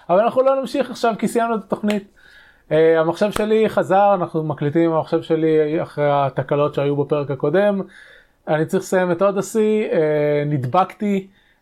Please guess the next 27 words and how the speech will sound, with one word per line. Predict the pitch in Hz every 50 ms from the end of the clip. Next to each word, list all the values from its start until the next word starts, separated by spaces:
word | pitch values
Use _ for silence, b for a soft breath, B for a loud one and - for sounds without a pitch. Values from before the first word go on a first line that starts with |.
| b -
למשחק-, | 160 160 165 160 143 - 160 - -
ל-, | 285 208 170 170 170 170 170 160
לג'סי | 160 143 143 175 180 180 - 185
קוקס | 170 185 180 170 175 - 190
משחק | 160 139 - 131 156 175
דברים | 156 143 156 160 165 165
ביוטיוב, | 139 147 151 170 190 190 220 233 247 247 226 233 220 B B B B B B _ _ _ -
אני | 165 143 139 143
ממש | 147 151 160 156 175
אוהב | 175 170
את | 170
הבן | 165 156 156 151
אדם, | 151 147 175 190 208 220 220 226 226 b b b b b b -
אז, | 143 143 147 135 123 127 143 143
אה, | 143 143
לא | 151 160
כל | 156 180 170 -
כך, | 175 160 147 - - 160
אה, | 156 156 151 147 147 147 143 147 156
לא | 156 151 151
כל | - - 160 143
כך, | - - 156
אה, | 147 143 131
שיחקתי | - - 165 - - 175 175 - - 190
מאז | 175 180 175 170
שהמחשב | 185 175 165 - - 180 165
חזר, | - 175 156 196 262 302 285 269